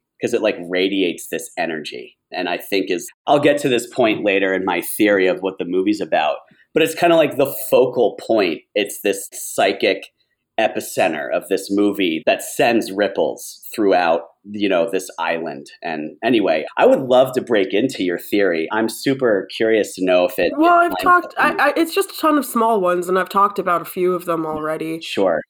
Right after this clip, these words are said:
Speaker 2: But then there's also the fact that she always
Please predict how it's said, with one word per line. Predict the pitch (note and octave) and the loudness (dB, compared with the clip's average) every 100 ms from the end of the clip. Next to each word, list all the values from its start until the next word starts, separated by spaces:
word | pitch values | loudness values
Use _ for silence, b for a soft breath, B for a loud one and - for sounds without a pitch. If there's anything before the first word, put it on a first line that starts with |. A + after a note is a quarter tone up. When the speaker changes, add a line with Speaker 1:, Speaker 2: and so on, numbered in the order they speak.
| - | -6
Speaker 2:
But | C#4 | 0
then | D#4+ E4 | 4 4
there's | D4+ | 4
also | C4+ C4+ C#4+ C#4 | 2 2 0 0
the | G#3+ G3+ F#3+ F#3+ - | 2 2 0 -4 -6
fact | A3 B3 B3+ - - | 0 0 -2 -10 -6
that | G#3 G3+ F#3+ - - _ - | 0 2 2 -2 -8 _ -14
she | - - G#3+ G3+ G3+ G3+ G#3 _ _ - | -10 -4 -2 2 2 2 -2 _ _ 2
always | G#3+ B3+ C#4+ C#4 - | 4 4 2 0 -6